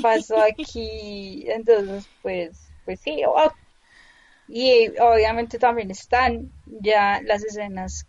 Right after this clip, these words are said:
que, pues, no son iguales a las de, o sea, las, las, las escenas que cambiaron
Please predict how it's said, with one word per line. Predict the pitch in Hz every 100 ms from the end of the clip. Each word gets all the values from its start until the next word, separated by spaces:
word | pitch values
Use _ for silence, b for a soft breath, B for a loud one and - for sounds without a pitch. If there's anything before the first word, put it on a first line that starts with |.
| -
que, | 202 196 196 190 _ _ _
pues, | 226 214 208
no | 214 208 208 196 190
son | 190 202 196
iguales | 196 196 208 190 190 190 - -
a | 202 202
las | 190 185 180 185
de, | 180 170 175 180 190
o |
sea, | 190
las, | 190 196 202
las, | 202 196
las | 214 196 -
escenas | 208 202 196 196 -
que | 240
cambiaron | - 226 214 202 220 208 190 190 214